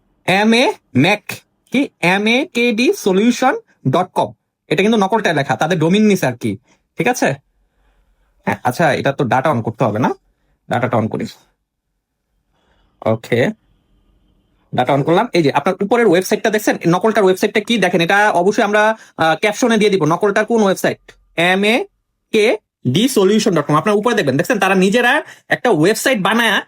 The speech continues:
সেখানে ডোমেইন কিনে, তারপর তারা এখানে হলো যে,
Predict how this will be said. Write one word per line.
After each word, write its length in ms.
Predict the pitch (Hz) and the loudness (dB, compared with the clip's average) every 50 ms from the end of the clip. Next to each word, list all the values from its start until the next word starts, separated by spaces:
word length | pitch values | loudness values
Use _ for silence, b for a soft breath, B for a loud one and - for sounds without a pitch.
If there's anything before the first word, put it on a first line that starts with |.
| _ _ - - | _ _ -2 -2
সেখানে 300 | - 202 233 226 220 233 208 156 | 0 0 0 0 0 0 0 2
ডোমেইন 260 | 160 185 220 254 262 247 | 2 2 4 4 2 2
কিনে, 180 | - 247 214 214 220 - 226 | 2 2 0 0 0 0 0
তারপর 340 | 196 196 196 - 233 240 254 240 - | 0 0 0 0 0 0 0 0 0
তারা 160 | 226 196 208 247 - - 175 185 | 0 0 0 0 -2 -2 -2 -2
এখানে 260 | 185 226 214 208 220 311 415 B B B B B - | 0 0 0 0 -2 -4 -4 B B B B B 0
হলো 200 | 208 214 226 226 233 233 220 240 | 2 2 2 2 2 2 0 0
যে, 80 | 262 | 0